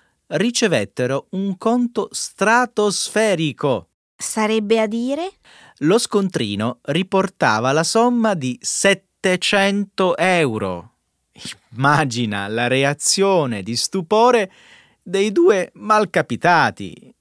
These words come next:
Speaker 1: Nessuno li aveva messi in guardia.
Speaker 2: Era un'ingiustizia, anzi, una truffa. Spero che questi due turisti giapponesi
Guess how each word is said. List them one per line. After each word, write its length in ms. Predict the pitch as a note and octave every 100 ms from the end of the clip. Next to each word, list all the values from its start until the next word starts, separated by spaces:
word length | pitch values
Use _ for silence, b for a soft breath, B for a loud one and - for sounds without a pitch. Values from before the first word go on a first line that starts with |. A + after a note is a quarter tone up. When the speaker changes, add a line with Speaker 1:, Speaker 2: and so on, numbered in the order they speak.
| _ -
Speaker 1:
Nessuno 720 | G3+ A#3 - C4+ C4+ A#3+ D#3
li 100 | C3+
aveva 380 | B2+ D#3 D#3+ C3
messi 340 | C#3+ D#3 -
in 140 | G2+
guardia. 680 | F#2+ A#2+ A#2 G2 D#2 E2 - _ _ _ _ _ -
Speaker 2:
Era 360 | B3+ B3+ B3
un'ingiustizia, 1080 | B3 B3+ B3+ A#3 A3+ - D#4+ F4+ - - F3+
anzi, 400 | G3 G#3 B3+ G#3
una 580 | D3 _ _ F4 B4 A4+
truffa. 500 | A3+ D3 - D#3 C#3 _ _ _ _ _ _ -
Spero 460 | - C#4+ E4 C#4+
che 200 | F#3 G3
questi 380 | - A3 - A3+
due 240 | G#3+ C#4
turisti 560 | - G#3+ A#3+ G#3 - F#3
giapponesi 840 | F3+ G3 - B3 G#3 B3 C4 A3